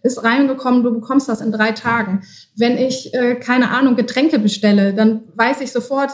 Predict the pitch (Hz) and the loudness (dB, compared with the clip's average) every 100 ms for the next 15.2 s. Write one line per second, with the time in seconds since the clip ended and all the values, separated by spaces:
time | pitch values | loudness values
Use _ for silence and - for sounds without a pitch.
0 | - 247 269 247 247 233 269 277 247 226 | -2 0 0 0 0 0 2 2 2 0
1 | 247 - 233 233 262 - 285 285 208 196 | -2 -2 0 2 0 0 0 0 0 0
2 | 202 208 220 247 247 262 302 302 262 240 | -2 -6 -6 0 2 4 4 2 0 2
3 | 220 196 - - 220 202 - 269 240 254 | 2 0 -4 -2 0 2 0 -2 0 0
4 | 269 285 247 240 269 269 180 180 - 214 | 0 -2 -2 2 2 0 -4 -8 -6 -2
5 | 185 196 202 - - - - - 220 240 | -2 2 2 2 -4 -20 -8 -2 2 2
6 | 254 254 - - 214 269 277 240 254 320 | 0 -4 -14 -10 -2 2 2 2 2 0
7 | - 247 233 240 247 220 214 - 233 285 | 0 -2 -4 -6 0 0 0 -2 0 2
8 | 254 - 240 277 - - 247 262 330 311 | 0 0 0 0 -2 -2 0 2 2 2
9 | 262 254 254 254 - 349 - 190 175 - | 0 -2 -2 -4 -6 -8 -2 -2 -2 -6
10 | - 196 - 214 202 - - 233 214 196 | -4 -2 0 -2 -2 -4 -2 2 4 2
11 | 190 214 202 202 294 339 339 202 185 190 | 0 0 0 2 2 2 2 0 0 -4
12 | - 220 214 247 269 247 226 208 202 226 | -4 -4 0 0 0 0 0 0 0 0
13 | 254 262 247 220 254 269 233 233 233 220 | -2 -2 -4 -4 -6 -6 -4 -4 -6 -12
14 | - 220 214 214 190 220 202 - - 196 | -6 -2 -2 0 0 2 2 -2 -10 -8
15 | 190 | -8